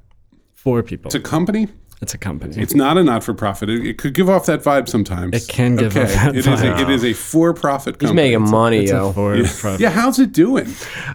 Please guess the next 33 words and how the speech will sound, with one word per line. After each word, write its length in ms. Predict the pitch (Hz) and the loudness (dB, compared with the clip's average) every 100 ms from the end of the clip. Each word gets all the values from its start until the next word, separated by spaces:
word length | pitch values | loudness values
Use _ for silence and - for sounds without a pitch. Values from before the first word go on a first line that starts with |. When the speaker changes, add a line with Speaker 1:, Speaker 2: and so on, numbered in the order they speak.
| 151 | 0
Speaker 1:
Um, 220 | 160 180 | 2 2
it's 100 | 160 | 2
doing 240 | 151 165 147 | 2 2 4
well. 420 | 131 143 151 165 | 2 2 -2 -2
I 60 | 127 | 0
Speaker 2:
Okay. 180 | 120 120 | 2 2
Speaker 1:
mean, 80 | 113 | 4
we're, 380 | 123 127 123 117 | 4 4 2 -2
we're 280 | 113 123 123 | 0 0 0
growing 520 | 110 110 104 113 123 | -2 -2 0 0 -2
a 60 | |
lot. 400 | 110 101 104 107 - - | -2 -2 -2 -4 -8 -8
Uh, 20 | 101 101 104 | -6 -4 -4
Speaker 2:
Are 40 | |
people 300 | 131 170 - | -2 -2 0
Speaker 1:
we're 40 | 170 | 0
Speaker 2:
ponying 460 | 165 165 165 165 165 | 0 2 4 4 2
up? 280 | 180 - - - | -2 -6 -16 -6
Speaker 1:
Yeah, 220 | 139 170 165 | 0 2 2
people 280 | 147 127 | 0 2
are 80 | 143 | 2
ponying 300 | 135 131 131 131 | 2 2 2 0
up. 160 | - - | -2 -6
Yeah, 220 | 117 120 | 0 2
Speaker 2:
Okay, 120 | 117 120 | 4 4
Speaker 1:
we, 100 | 131 | 2
Speaker 2:
good. 200 | 117 117 | 2 2
Speaker 1:
we're 220 | 131 135 | 2 2
sort 240 | - 135 | 0 0
of 240 | 127 113 - | 0 -2 -4
projecting 640 | 117 110 107 - 107 104 | -2 -2 -2 -2 -2 -2
to 140 | - | -4
be 440 | 101 104 104 104 | -6 -4 -2 -4